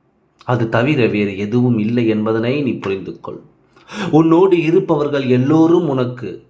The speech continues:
எவ்வளவு உதவிகளை செய்வார்கள் என்பதையும் இந்த காலகட்டத்தில் உனக்கு உணர்த்தி விட்டார்கள் அல்லவா?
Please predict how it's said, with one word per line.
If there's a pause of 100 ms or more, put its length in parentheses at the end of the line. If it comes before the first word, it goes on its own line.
(200)
எவ்வளவு
உதவிகளை
செய்வார்கள்
என்பதையும்
இந்த
காலகட்டத்தில்
உனக்கு
உணர்த்தி
விட்டார்கள்
அல்லவா?